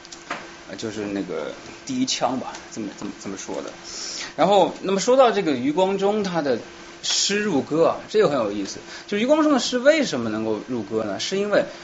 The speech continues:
余光中啊，他其实是个欧美流行乐迷啊，他有很长一段时间生活在美国，他好像生活在美国丹佛。然后呢，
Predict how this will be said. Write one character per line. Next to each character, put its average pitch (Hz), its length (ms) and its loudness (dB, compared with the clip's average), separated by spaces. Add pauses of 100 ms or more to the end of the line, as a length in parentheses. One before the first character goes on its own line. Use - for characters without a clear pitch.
(120)
余 170 120 0
光 294 280 2
中 320 180 4
啊， - 140 0 (180)
他 - 160 2
其 - 180 0
实 208 80 4
是 214 160 0
个 123 240 4 (220)
欧 214 140 2
美 139 140 2
流 117 160 -2
行 170 200 -2
乐 151 100 2
迷 101 300 -4
啊， 107 140 -4 (600)
他 269 120 8
有 277 80 12
很 185 100 4
长 180 140 6
一 - 20 2
段 208 120 2
时 170 100 -2
间 185 100 0
生 196 200 2
活 190 80 2
在 196 80 4
美 123 160 2
国， 73 200 -6 (100)
他 180 100 -2
好 131 100 -2
像 127 80 2
生 180 140 -2
活 180 60 0
在 170 80 2
美 123 120 0
国 104 80 -4
丹 165 320 2
佛。 - 240 -8 (540)
然 208 100 4
后 233 80 4
呢， 220 240 0